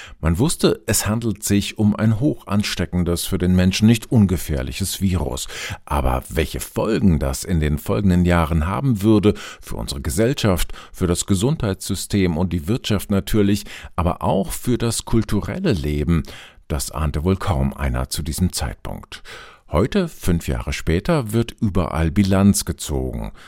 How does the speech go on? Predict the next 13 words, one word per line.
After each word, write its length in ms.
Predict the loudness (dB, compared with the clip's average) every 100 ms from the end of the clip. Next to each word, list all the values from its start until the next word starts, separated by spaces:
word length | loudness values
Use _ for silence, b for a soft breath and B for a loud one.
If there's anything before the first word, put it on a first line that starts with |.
| B B B
Und 140 | -10
wie 100 | -6
überall, 580 | -4 0 0 0 0 0 -4 B
so 180 | -2 0
fällt 320 | 2 2 2
diese 220 | 2 2 2
Bilanz 480 | 0 2 2 0
auch 240 | -2 -4 0
im 120 | 0
Kultursektor 1120 | 2 0 0 0 2 0 -4 -2 0 2 2
höchst 320 | 0 -2 -4 0
unterschiedlich 840 | 2 2 0 -2 -4 -6 -8 -10
aus. 400 | -12 -12 -10 -10